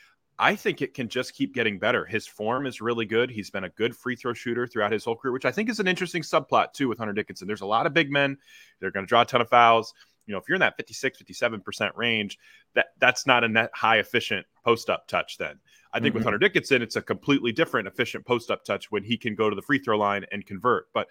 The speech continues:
Speaker 1: I think the pick and pop game is very interesting. And I think also when you look at this potential Kansas roster, and,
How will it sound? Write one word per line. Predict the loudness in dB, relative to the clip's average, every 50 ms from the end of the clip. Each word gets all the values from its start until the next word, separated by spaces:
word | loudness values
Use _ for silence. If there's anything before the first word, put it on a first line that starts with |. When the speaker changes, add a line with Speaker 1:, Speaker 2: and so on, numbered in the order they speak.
| -12 -20 -20 -16 -6 -2
Speaker 1:
I | -2 -2
think | 0 -2 -4 -2 -2
the | -2 -4
pick | -2 0 0 0 0
and | 0 0
pop | 2 2 2 2 2 -2
game | -6 -4 -4 -4 -4
is | -6 -4
very | 0 2 2 2 2 0
interesting. | -4 -8 -10 -12 -14 -12 -10 -8 -8 -8 -10 -12 _ _ _ _ _ -6
And | -2 0
I | 0 0
think | 0 -2 -8 -8 -6 -2
also | 0 0 0 0 0 -2 0
when | 0 0 -2 -2
you | -2 -2 -4 -6 -8 _
look | -6 -2 -2 0 0 0
at | -2 -4 _ _
this | -2 -2 -2 -2 -4 -10 -12 -14 _ -20 -20 -20 _ _ -4
potential | -4 -2 0 -2 -2 0 -2 -4 -4
Kansas | -2 -2 -4 -2 -2 -4 -6 -2
roster, | 0 2 2 0 0 -2 -6 -6
and, | -6 -6